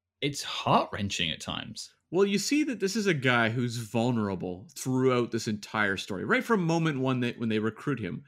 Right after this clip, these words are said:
Speaker 2: he's someone who's highly vulnerable because he's not trained in any way, shape, or form to be doing this job. And you think, "Okay, well, that's gonna be the tension of a guy who's vulnerable at any si-, you know, in any situation that he's gonna be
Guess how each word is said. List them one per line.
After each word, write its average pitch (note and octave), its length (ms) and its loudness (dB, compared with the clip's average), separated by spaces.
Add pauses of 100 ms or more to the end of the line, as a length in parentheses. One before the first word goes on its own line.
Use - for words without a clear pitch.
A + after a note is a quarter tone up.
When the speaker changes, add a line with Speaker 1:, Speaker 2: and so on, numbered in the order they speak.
(260)
Speaker 2:
he's C3 140 0
someone B2+ 240 2
who's A2 160 0
highly C#3 360 4
vulnerable A2+ 360 0
because C#3 300 -4
he's D3+ 160 -2
not D#3 260 -4
trained E3 340 -2
in A#2 60 2
any C3+ 220 0
way, A#2+ 180 0
shape, C3+ 300 -2
or A#2 80 -6
form C3 260 -4
to A#2 80 -4
be G#2+ 80 -2
doing A2 300 -2
this G#2 160 -2
job. B2+ 400 -2 (840)
And B2+ 160 4
you C3 120 4
think, A#2 280 2
"Okay, B2 440 4
well, G2+ 160 2
that's C#3+ 240 4
gonna E3+ 100 -2
be D3+ 80 4
the B2 80 -2
tension C#3 420 0
of F#2+ 120 -2
a G#2 80 -2
guy B2 400 4
who's A#2 320 0
vulnerable A2+ 420 2
at A2 80 2
any G#2+ 140 2
si-, A2+ 200 -8
you G#2+ 120 -4
know, G2 100 -4
in G#2 60 -2
any A2 160 0
situation G2+ 640 -4
that F#2 100 -6
he's F#2+ 140 -12
gonna G2+ 160 -6
be F#2+ 180 -8